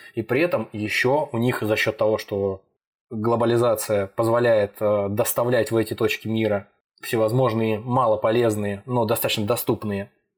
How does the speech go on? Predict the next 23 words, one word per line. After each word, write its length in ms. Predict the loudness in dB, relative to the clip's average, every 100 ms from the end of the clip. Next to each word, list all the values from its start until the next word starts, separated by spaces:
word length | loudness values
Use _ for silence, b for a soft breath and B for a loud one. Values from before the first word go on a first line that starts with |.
| _
м, 340 | -8 -6 -6 -4
финансово 600 | -2 -2 -2 -6 -10 -12 b b b
продукты, 540 | -2 0 0 -2 -6 -8 _ _ _ _ _ _ _ -12
м, 320 | -6 -4 -2
люди 220 | 0 2
начинают 560 | 2 0 0 0 0 -2 B B B B _
поглощать 540 | 0 0 2 0 0 -2
их, 220 | -6 -10
потому 240 | -4 -2
что 180 | -2 -2
они 260 | 0 0 -4 _ _ -14
вкусные, 600 | -2 0 2 0 0 2
они 320 | 2 0 -2
слишком 300 | -4 -4 -4
солёные, 480 | -2 0 2 2 2
они 120 | 0
слишком 420 | -2 -4 -2 -4 -6
сладкие, 600 | -6 -2 0 -2 0 2
они 200 | 2 0
жирные. 520 | 0 2 4 4 0 -2 B B
Ну, 80 | -4
это 100 | -2
вкусно. 440 | 0 0 0 -6